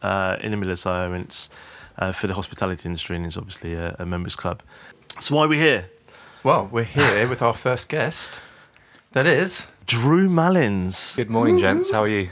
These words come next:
Speaker 2: Hey,
Speaker 1: Yeah,
Speaker 2: very
Speaker 1: really
Speaker 2: well,
Speaker 1: good.
Speaker 2: thank you.
Speaker 3: Thank you for welcoming me to your first, uh, podcast for Mixology Collection.
Speaker 1: Thank you for being here. Thanks for being here at, like,
Speaker 2: Yeah.
Speaker 1: such a ungodly hour of the morning.
Speaker 3: I know.
Speaker 1: <laughs>
Speaker 3: I'm, I, I'm, I'm not used to commuting at rush hour, and I was just walking past all these people, just thinking,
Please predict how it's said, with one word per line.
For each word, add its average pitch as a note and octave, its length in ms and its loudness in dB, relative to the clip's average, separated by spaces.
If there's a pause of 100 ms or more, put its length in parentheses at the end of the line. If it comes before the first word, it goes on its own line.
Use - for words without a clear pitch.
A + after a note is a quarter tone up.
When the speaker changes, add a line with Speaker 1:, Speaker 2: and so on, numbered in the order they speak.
Speaker 2:
Hey, B2 100 -2
Speaker 1:
Yeah, - 40 0
Speaker 2:
very F3 180 6
Speaker 1:
really D#3 200 4
Speaker 2:
well, C3 80 4
Speaker 1:
good. C3 260 4
Speaker 2:
thank C3 100 -6
you. E3 40 -8 (260)
Speaker 3:
Thank C3+ 240 0
you A#2 60 -2
for A#2 480 0
welcoming A#2 480 2
me G#2+ 160 2
to A#2 140 -6
your A2+ 120 -2
first, - 760 0 (120)
uh, A#2+ 180 -2 (180)
podcast D3 520 4
for C#3 100 -4
Mixology B2+ 400 -4
Collection. C3 480 -6
Speaker 1:
Thank F#3+ 320 -2
you A3+ 60 0
for G#3+ 80 0
being A3 280 4
here. A2+ 220 2
Thanks D#3 240 -2
for D#3 60 -8
being E3+ 160 2
here C3 160 4
at, - 100 -2
like, G#2 280 0
Speaker 2:
Yeah. - 40 -16
Speaker 1:
such - 220 -4
a G#2 340 0 (300)
ungodly A#2 480 -2
hour A#2 140 0
of G#2+ 80 -4
the A2 80 -4
morning. A#2 400 4
Speaker 3:
I A#2 40 8
know. A2 240 6
Speaker 1:
<laughs> - 0 -
Speaker 3:
I'm, G#2 160 0
I, - 340 -2
I'm, A2 240 0
I'm G#2+ 140 0
not A2+ 160 0
used G#2+ 220 -6
to G#2+ 80 -6
commuting G2 400 -4
at F2+ 60 -4
rush F#2+ 260 0
hour, F#2+ 180 0
and G2 80 -4
I G2 40 -4
was F#2+ 80 -10
just - 220 -16
walking G#2+ 320 -10
past G#2 240 -6
all A2 60 -6
these G2+ 140 -6
people, G2+ 360 -6
just G2+ 220 -14
thinking, G2 420 -16